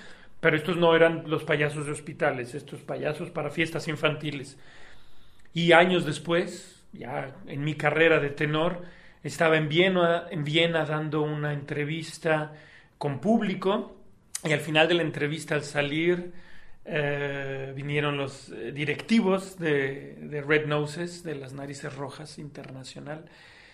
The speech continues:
y me dijeron: "Tú eres un payaso". Yo les dije: "Muchas gracias". <laughs> Eso es un,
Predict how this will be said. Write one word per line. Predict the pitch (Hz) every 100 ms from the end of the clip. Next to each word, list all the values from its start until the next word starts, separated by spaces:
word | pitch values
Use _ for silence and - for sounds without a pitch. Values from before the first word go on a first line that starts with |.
| - - - _ _
y | - 131 127
me | 139
dijeron: | 147 151 170 170
"Tú | 196
eres | 196
un | 202
payaso". | 175 170 160 - 127 - -
Yo | 156
les | 131
dije: | 139
"Muchas | 139 143 151
gracias". | 139 139 123 - - -
<laughs> |
Eso | 156 180
es | 170
un, | 151 156 135